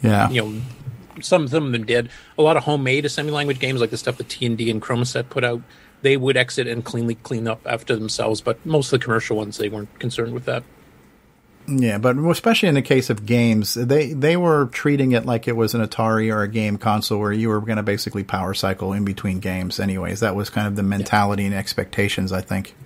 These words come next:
Speaker 2: Yeah, I mean, again, I, I, the second game you're loading wouldn't know what the first game had re-manipulated
Speaker 1: Right.
Speaker 2: everything to
Speaker 1: And
Speaker 2: be
Speaker 1: then,
Speaker 2: anyway,
Speaker 1: and then
Speaker 2: so.
Speaker 1: so he's also asking, can you wipe memory and do a cold boot? There's probably ways you could do that. You could probably run a routine to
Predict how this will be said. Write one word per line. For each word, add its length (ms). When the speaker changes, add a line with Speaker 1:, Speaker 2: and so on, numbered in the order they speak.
Speaker 2:
Yeah, 220
I 80
mean, 160
again, 300
I, 260
I, 40
the 120
second 320
game 180
you're 120
loading 280
wouldn't 240
know 120
what 240
the 40
first 300
game 140
had 120
re-manipulated 720
Speaker 1:
Right. 200
Speaker 2:
everything 160
to 80
Speaker 1:
And 60
Speaker 2:
be 40
Speaker 1:
then, 140
Speaker 2:
anyway, 160
Speaker 1:
and 100
then 120
Speaker 2:
so. 140
Speaker 1:
so 40
he's 140
also 280
asking, 320
can 160
you 100
wipe 320
memory 380
and 100
do 140
a 60
cold 320
boot? 180
There's 140
probably 280
ways 280
you 80
could 120
do 140
that. 220
You 80
could 100
probably 240
run 180
a 60
routine 520
to 380